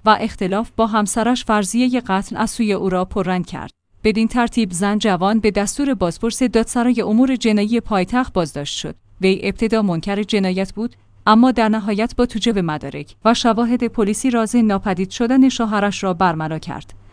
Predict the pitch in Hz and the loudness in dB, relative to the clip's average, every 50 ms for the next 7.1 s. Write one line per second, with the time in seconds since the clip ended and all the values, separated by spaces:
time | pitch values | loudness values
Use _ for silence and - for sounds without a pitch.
0 | - - - 190 214 269 285 285 277 247 254 226 208 190 214 220 220 196 233 226 | -16 -10 -4 0 4 6 6 6 6 4 4 2 2 2 0 0 0 0 2 4
1 | 226 262 269 269 254 - 247 220 208 202 196 202 196 175 175 208 208 208 262 254 | 4 4 4 4 4 2 2 2 2 2 2 2 0 0 0 0 0 2 2 2
2 | 269 247 - 214 - - 269 262 269 254 254 233 208 180 196 190 185 196 190 190 | 2 2 0 0 0 0 2 2 2 4 4 4 4 4 2 0 0 0 0 -2
3 | 196 - - - 185 170 165 160 147 - 156 147 165 175 - - - - - - | -2 -2 0 0 2 2 0 -2 -4 -6 -6 -6 -6 -6 -8 -10 -16 -12 -4 0
4 | 185 208 240 240 - - - - - - - - - 190 202 190 185 196 190 190 | 0 0 0 0 -4 -12 -18 -20 -20 -20 -14 -6 0 0 0 2 2 0 -2 -2
5 | - 220 202 180 208 247 254 247 - 226 220 208 247 240 226 - - 226 214 208 | -2 -4 -2 -2 0 0 -2 0 0 0 0 2 2 0 0 2 0 0 2 2
6 | 208 214 - - 196 190 - - 175 170 180 196 208 - 196 185 185 - 240 208 | 0 0 -2 -4 -6 -6 -4 -4 -4 -2 -2 -2 -2 -2 -2 -2 -2 0 0 -2
7 | 208 | -2